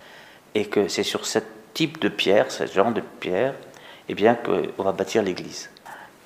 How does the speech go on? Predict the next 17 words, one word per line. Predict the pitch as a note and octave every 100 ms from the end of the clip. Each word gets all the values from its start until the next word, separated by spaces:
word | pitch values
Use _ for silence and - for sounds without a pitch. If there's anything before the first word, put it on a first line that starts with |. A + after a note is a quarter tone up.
| -
Euh, | - - - -
un | A2+ A#2
auteur | A2 A#2 D3 G#2+
a, | G2+ F#2 F2 - - - - - - -
a | G2+
mis | G#2+ A#2+
en, | A2+ F#2 F2+
en | E2 F2+
exergue | F2+ - F2+ A#2+ -
le | F#2+
fait | F2 A#2 B2 -
que | - F#2+ G#2+ A#2
dans | B1+ D#2
le, | D#2+
dans | - E2+
le | F2+
grec, | E2+ E2+ A2 - -